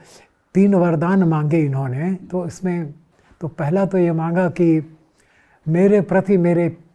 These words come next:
पिता का क्रोध शांत हो जाए। वो मेरे से नाराज़ हो गए, मैंने उनसे पूछ लिया और वो नाराज़ हो गए,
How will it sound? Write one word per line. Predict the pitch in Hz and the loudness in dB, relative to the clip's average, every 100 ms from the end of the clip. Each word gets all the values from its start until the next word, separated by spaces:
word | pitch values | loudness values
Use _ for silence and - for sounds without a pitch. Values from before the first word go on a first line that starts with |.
| - | -10
पिता | 160 185 | -6 -4
का | - 151 | -4 -8
क्रोध | - 160 170 175 143 123 | -8 -2 0 0 -2 -6
शांत | - 151 139 131 | -10 -10 -8 -8
हो | 117 135 | -10 -10
जाए। | 123 - - - 90 - _ _ _ _ _ _ _ _ _ _ - | -12 -16 -20 -20 -20 -20 _ _ _ _ _ _ _ _ _ _ -4
वो | 160 | -2
मेरे | 151 156 | -2 -2
से | - | -2
नाराज़ | 151 143 139 160 170 | -4 -2 -2 -2 0
हो | 147 139 | -2 -2
गए, | 160 214 202 - - 156 - 170 | -2 -2 -4 -14 -20 -20 -10 -4
मैंने | 165 160 | 0 0
उनसे | 156 - 151 | 0 -2 -2
पूछ | - 165 - | 0 -2 -2
लिया | 160 151 180 | 0 0 2
और | 165 | 0
वो | 156 | 0
नाराज़ | 156 143 160 160 120 | 0 2 2 0 0
हो | 151 | 0
गए, | 165 | 0